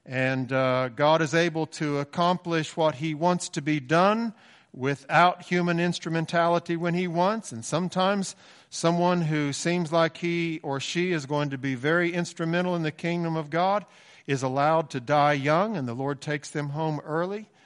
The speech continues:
And we just wonder, "Why? How could this be?" One of the best books that I know of is The Life of God and the Soul of Man, written by Henry Scougal, who died when he was twenty-six years old.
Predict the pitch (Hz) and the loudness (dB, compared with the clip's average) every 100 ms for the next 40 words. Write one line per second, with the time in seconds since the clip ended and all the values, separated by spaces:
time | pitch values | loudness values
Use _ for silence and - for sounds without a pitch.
0 | _ _ _ - 123 127 131 127 123 127 | _ _ _ -8 -4 -2 -4 -4 -6 -6
1 | 139 151 151 143 147 - - 147 135 214 | -4 -2 -4 -4 -8 -16 -20 -10 -6 -6
2 | 226 113 117 _ - 143 151 160 147 170 | -8 -14 -20 _ -12 -10 -8 -10 -8 -8
3 | 156 202 254 - _ _ _ _ _ _ | -8 -12 -12 -20 _ _ _ _ _ _
4 | _ _ _ - 120 123 120 143 - 123 | _ _ _ -14 -10 -8 -4 -4 -4 -6
5 | 147 147 - 135 135 143 147 170 185 123 | -6 -6 -8 -2 0 2 0 0 0 -2
6 | 117 120 110 123 131 139 147 127 123 156 | -2 -6 -8 -6 -2 -2 -4 -8 -2 0
7 | 156 131 127 - - 139 147 147 139 170 | 0 -2 -6 -6 -4 -4 -4 -6 -6 -4
8 | 170 120 135 - 135 135 131 151 147 147 | -4 -4 -6 -8 -6 -6 -6 -6 -6 -8
9 | - - 190 143 123 107 - - - - | -10 -8 -8 -8 -10 -12 -20 -20 -20 -14
10 | 123 117 147 135 113 117 117 117 - 127 | -10 -4 -4 -4 -4 -6 -6 -8 -10 -8
11 | 120 - 127 117 - 123 127 139 151 123 | -6 -8 -10 -12 -12 -10 -10 -12 -14 -18